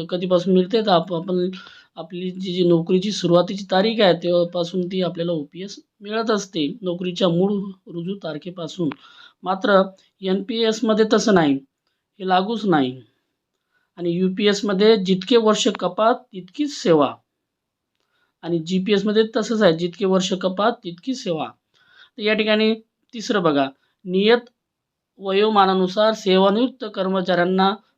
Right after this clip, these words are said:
पन्नास टक्के निवृत्ती वेतनसाठी किमान अर्हताकारी सेवा, म्हणजे दहा वर्ष सेवा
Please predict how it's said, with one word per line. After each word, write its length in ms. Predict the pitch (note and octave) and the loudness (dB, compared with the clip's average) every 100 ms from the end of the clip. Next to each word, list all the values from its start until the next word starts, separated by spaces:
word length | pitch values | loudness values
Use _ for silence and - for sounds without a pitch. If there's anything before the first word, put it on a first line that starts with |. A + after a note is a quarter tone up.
| _ | _
पन्नास 320 | F3+ G3 G#3 G3+ | -8 -6 -6 -4
टक्के 280 | G#3 B3+ A#3+ | -6 -2 0
निवृत्ती 520 | G#3+ G3 G3+ G3 G3 | 2 2 2 0 0
वेतनसाठी 640 | F#3+ F#3 G3+ G3+ F#3+ F3+ G#3 | 2 2 0 2 2 2 -2
किमान 360 | G3 F#3 G3 G3 _ | -4 0 0 0 _
अर्हताकारी 760 | G3 F#3+ F#3+ G3 G3 G3 F3 A3+ | -6 -4 -4 -4 -2 0 0 0
सेवा, 300 | - E3 B2+ | 2 2 2
म्हणजे 720 | - _ _ _ _ F#3 F3 | -4 _ _ _ _ -14 0
दहा 200 | G3 F#3+ | 2 4
वर्ष 280 | G3+ G3 A3 | 2 -2 -6
सेवा 360 | G3 F#3+ G3+ | 0 2 2